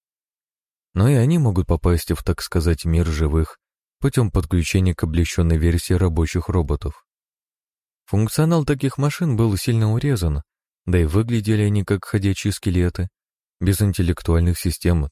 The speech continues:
только базовые функции, но покрутить гайки могли. Правда, пока всё это выглядело коряво из-за несоответствия физиологической геометрии тела, а на что-то более подходящее просто нет времени и свободных производственных мощностей.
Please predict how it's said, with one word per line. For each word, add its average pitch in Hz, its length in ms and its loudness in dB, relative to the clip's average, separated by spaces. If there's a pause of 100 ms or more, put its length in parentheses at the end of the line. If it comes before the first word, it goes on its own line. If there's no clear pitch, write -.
только 147 340 0
базовые 107 480 0
функции, 76 540 -4 (420)
но 170 300 -2
покрутить 101 580 -2
гайки 90 420 -2
могли. 76 500 -4 (720)
Правда, 87 320 2
пока 85 280 0
всё 78 220 -2
это 78 140 0
выглядело 80 500 0
коряво 78 520 -2 (300)
из-за 82 240 0
несоответствия 80 760 0
физиологической 82 920 0
геометрии 78 600 0
тела, 73 360 -2 (520)
а 73 200 0
на 82 120 2
что-то 104 340 -2
более 82 280 2
подходящее 98 600 -2
просто 90 320 0
нет 85 200 0
времени 73 500 -2 (340)
и 69 160 -4
свободных 80 580 0
производственных 82 800 0
мощностей. 73 680 -6